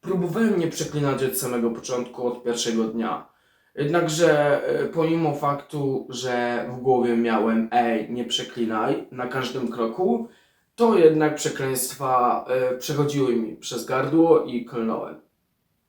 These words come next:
E, w drugim tygodniu, coś koło połowy, coś się dzia-, zadziało, sam nie wiem, chyba po prostu powiedziałem sobie takie solidne, twarde nie. I faktycznie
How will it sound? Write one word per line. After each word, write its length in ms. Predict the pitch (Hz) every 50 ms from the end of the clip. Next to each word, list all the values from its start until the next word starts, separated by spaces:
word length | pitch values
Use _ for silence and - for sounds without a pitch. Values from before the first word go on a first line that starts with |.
| _ _ _ _ _ _ _ _ _ _ _ _ _ _ _ _ _ _ _ -
E, 380 | - 135 123 107 101 - - - - - 147
w 160 | 147 143 147
drugim 460 | 147 220 226 277 226 220 220 190 160
tygodniu, 960 | - 165 147 143 147 143 143 135 135 165 185 214 233 240 247 247 220 - - - - - - _
coś 220 | - 175 156 - -
koło 220 | - 151 131 117
połowy, 720 | - - - 117 120 127 139 143 165 202 226 - - - - - _ _ _ _ _ _
coś 240 | - 185 180 180 -
się 240 | - - 196 160
dzia-, 320 | 143 156 156 147 - 147 143
zadziało, 680 | 143 156 151 147 151 151 131 131 131 147 165 185 220
sam 380 | 220 - - 170 156 151 147 143
nie 160 | 139 123 120
wiem, 280 | 131 139 147 160 -
chyba 280 | - - 156 143 147 139
po 120 | 143 139
prostu 680 | - - 147 151 151 - - - 151 143 143 139 139 - - _ _ _ _ _ _
powiedziałem 540 | 151 143 139 143 135 147 147 139 135 131 -
sobie 280 | - 143 131 127 123
takie 680 | 123 123 117 - 143 131 123 123 120 117 110 113 113 117
solidne, 580 | 117 - - 143 139 143 139 139 139 135 131 117
twarde 480 | - - 143 135 135 127 113 117 110
nie. 640 | 101 98 104 107 117 135 156 - 214 226 226 - - - _ _ _ _ _ _ _ _ _ _ _ _ _ _ _ _ -
I 120 | 156 156 156
faktycznie 920 | 156 139 139 - - 160 151 156 - - 175 180 180 165 165 - -